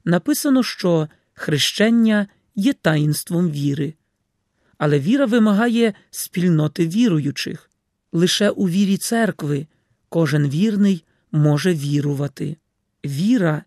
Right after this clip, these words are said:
яка вимагається для хрещення, не є досконалою і зрілою, а лише початком, який має розвиватися. Оглашенного або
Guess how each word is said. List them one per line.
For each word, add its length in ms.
яка 280
вимагається 760
для 180
хрещення, 840
не 180
є 240
досконалою 880
і 100
зрілою, 640
а 100
лише 440
початком, 760
який 400
має 500
розвиватися. 1120
Оглашенного 1000
або 400